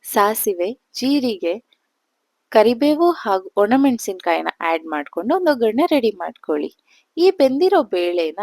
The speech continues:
ಈ ರೀತಿ ಚೆನ್ನಾಗಿ ಮ್ಯಾಶ್ ಮಾಡ್ಕೊಂಡು ಈ ಕನ್ಸಿಸ್ಟೆನ್ಸಿಗೆ ಬಂದ್ಮೇಲೆ ಇದನ್ನ ಈಗಾಗಲೇ ಮಾಡ್ಕೊಂಡಿರೋ ಒಗ್ಗರಣೆಗೆ ಆಡ್ ಮಾಡ್ಕೊಂಡು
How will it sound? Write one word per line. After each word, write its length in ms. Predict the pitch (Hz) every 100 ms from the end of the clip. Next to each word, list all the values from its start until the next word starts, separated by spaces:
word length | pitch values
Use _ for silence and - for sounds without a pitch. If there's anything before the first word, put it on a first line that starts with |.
| 190
ಈ 160 | 208 403
ರೀತಿ 240 | 370 381
ಚೆನ್ನಾಗಿ 580 | - 175 175 233 294 262
ಮ್ಯಾಶ್ 460 | 190 151 170 -
ಮಾಡ್ಕೊಂಡು 640 | 170 147 - - 151 165 196
ಈ 160 | 196
ಕನ್ಸಿಸ್ಟೆನ್ಸಿಗೆ 1000 | - 202 196 277 - 269 214 190 170 160
ಬಂದ್ಮೇಲೆ 720 | 156 147 147 143 135 139 233 214 - _ _ _
ಇದನ್ನ 320 | 269 254 202 220 285
ಈಗಾಗಲೇ 500 | 254 254 247 262 294
ಮಾಡ್ಕೊಂಡಿರೋ 640 | 254 196 175 185 175 165 156 -
ಒಗ್ಗರಣೆಗೆ 640 | 339 214 277 277 208 185 - -
ಆಡ್ 280 | 160 160 151
ಮಾಡ್ಕೊಂಡು 680 | 139 135 - 143 156 226